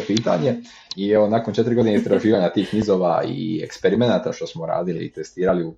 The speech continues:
skoro punoj veličini, rušili zgrade u nizu i, o,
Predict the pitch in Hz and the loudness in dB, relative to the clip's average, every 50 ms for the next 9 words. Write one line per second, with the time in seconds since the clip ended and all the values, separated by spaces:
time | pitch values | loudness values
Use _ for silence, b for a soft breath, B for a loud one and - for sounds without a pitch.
0 | _ - - - 92 92 87 - 95 98 92 90 85 80 - - 95 92 90 98 | _ -10 -4 -2 -2 -2 -2 -2 -2 -2 0 -2 -2 -4 -4 -4 -4 -4 -4 -6
1 | 92 - 85 85 85 85 87 87 87 87 85 82 82 87 87 92 98 101 104 95 | -6 -6 -6 -6 -4 -4 -2 -2 -2 -2 -4 -6 -6 -6 -4 -4 -4 -4 -2 -2
2 | 90 85 82 80 | -2 -2 -2 -4